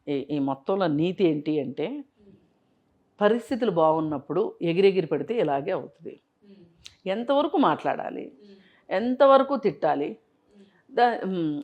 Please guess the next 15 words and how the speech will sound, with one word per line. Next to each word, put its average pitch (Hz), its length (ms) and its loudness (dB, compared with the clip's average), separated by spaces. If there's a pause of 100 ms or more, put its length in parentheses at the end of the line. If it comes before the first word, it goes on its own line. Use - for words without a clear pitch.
(160)
ఒక 170 180 -2
పరిధి, 254 540 6
ఒక 247 180 6
పరిమితి 247 500 2
ఉంటది 156 420 -4 (920)
ఎవరికైనా 170 540 6
సరే. - 300 -8 (400)
ఆ 190 140 8
పరిధులు 220 500 2
పరిమితులు 196 540 2
ఎప్పుడో 190 440 6
దాటేసింది 147 640 2
రోజా. 139 340 -2 (880)
దాటేసిన 220 600 6
కారణంగా 180 800 0